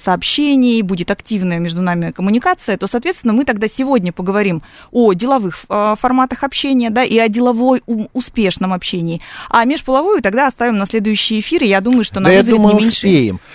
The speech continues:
Speaker 2: Я
Speaker 1: интереса.
Speaker 2: единственное хочу, э, э, кое-что выяснить. Вот очарование, не является ли это каким-то нарцисси-,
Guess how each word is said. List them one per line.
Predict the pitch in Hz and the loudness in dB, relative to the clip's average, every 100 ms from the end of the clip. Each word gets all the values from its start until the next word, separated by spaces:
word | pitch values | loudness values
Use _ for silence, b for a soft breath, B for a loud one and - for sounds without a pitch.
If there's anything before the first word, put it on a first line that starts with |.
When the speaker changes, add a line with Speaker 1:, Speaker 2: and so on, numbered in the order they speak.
| 127 | -2
Speaker 2:
Я | 135 | 4
Speaker 1:
интереса. | 175 | 4
Speaker 2:
единственное | 202 254 285 220 | 4 2 2 2
хочу, | 160 165 - 196 | 4 2 4 4
э, | 180 | 4
э, | 165 151 147 147 147 147 147 143 147 139 | 2 4 4 4 4 6 4 4 2 2
кое-что | 185 180 - 180 | 4 4 2 -2
выяснить. | 170 170 123 113 107 | 0 0 0 -6 -2
Вот | 135 - | -2 0
очарование, | 147 143 190 190 185 175 135 113 107 | 0 2 4 6 6 4 4 0 -4
не | 107 151 165 | -4 -2 0
является | 165 196 269 233 - | 2 2 2 0 -2
ли | 165 160 156 | 0 2 4
это | 208 - 156 | 2 4 2
каким-то | - 127 - 190 190 160 | 2 0 0 -2 2 2
нарцисси-, | 147 143 - - 165 160 - - - - | 2 0 -2 -4 -2 -2 -6 -12 -10 -10